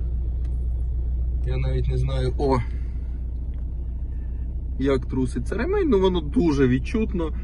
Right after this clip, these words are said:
Дивіться, холостий тримає добре. На протязі, от, ще посилюється вібрація, не видно вже, ну, мабуть, по ремню.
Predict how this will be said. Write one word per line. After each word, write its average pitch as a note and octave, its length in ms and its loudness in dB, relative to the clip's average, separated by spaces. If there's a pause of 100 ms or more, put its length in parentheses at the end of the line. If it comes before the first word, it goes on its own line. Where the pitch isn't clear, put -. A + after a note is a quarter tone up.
(340)
Дивіться, C3+ 840 4 (300)
холостий C3+ 680 2 (420)
тримає B2+ 520 4
добре. E3+ 540 4 (2250)
На D3 220 6
протязі, D#3 680 4
от, D3 220 2 (2000)
ще - 360 2 (280)
посилюється E3+ 760 -2
вібрація, D#3 600 0
не C#3+ 100 -4
видно C3+ 300 -4
вже, C3+ 140 -6
ну, C3+ 100 -6
мабуть, C3+ 360 -8
по C3+ 120 -6
ремню. C3+ 360 -4